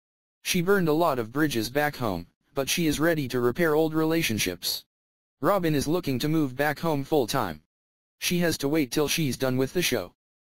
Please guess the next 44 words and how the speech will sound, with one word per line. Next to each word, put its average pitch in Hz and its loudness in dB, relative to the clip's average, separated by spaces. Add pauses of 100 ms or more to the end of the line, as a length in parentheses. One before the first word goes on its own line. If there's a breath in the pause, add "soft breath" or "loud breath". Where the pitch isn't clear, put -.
(100)
Things 220 2
with 165 -2
Cody 160 2
are 123 4
not 160 2
the 117 -2
happily 151 0
ever 147 2
after 123 0
like 123 0
she 127 -2
was 117 0
expecting," 131 -2 (260)
the 117 2
source 147 2
added. 98 -2 (600)
However, 156 -2 (180)
in 147 0
November, 143 0 (220)
Robin 175 2
has 127 0
dismissed 160 0
similar 156 0
rumors 131 2
and 147 0
said, 110 -2 (200)
"I 135 0
just 147 0
read 143 0
that 127 0
I 131 0
am 147 0
looking 131 0
into 117 0
getting 147 0
a 139 0
divorce 131 2
and 117 0
I 123 0
am 123 0
getting 139 0
my 127 0
own 165 0
show? - -2